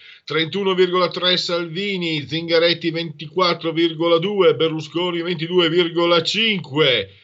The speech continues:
Calenda diciannove, Renzi quattordici virgola uno, Vito Crimi nove virgola sette.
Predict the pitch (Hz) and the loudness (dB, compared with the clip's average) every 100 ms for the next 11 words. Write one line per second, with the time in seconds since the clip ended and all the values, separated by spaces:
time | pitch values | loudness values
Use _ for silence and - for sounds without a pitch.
0 | - - 160 156 190 185 156 190 185 202 | -20 -8 -4 -2 -2 -4 -6 -6 -6 -4
1 | 180 185 208 208 208 196 165 160 180 180 | -4 -4 -2 -2 0 2 2 0 -2 -8
2 | - 165 156 147 180 156 - 113 147 139 | -12 -12 -12 -10 -10 -8 -10 -10 -10 -4
3 | 131 117 113 113 104 95 104 95 92 92 | -2 -2 -4 -10 -12 -14 -16 -18 -16 -14
4 | 87 90 85 87 90 85 90 82 87 87 | -14 -16 -16 -14 -14 -12 -14 -14 -14 -14
5 | 85 87 87 87 87 - 90 85 85 - | -14 -14 -12 -10 -12 -12 -16 -14 -8 -6
6 | - - 101 95 95 98 95 95 | -4 -6 -6 -8 -10 -8 -6 -6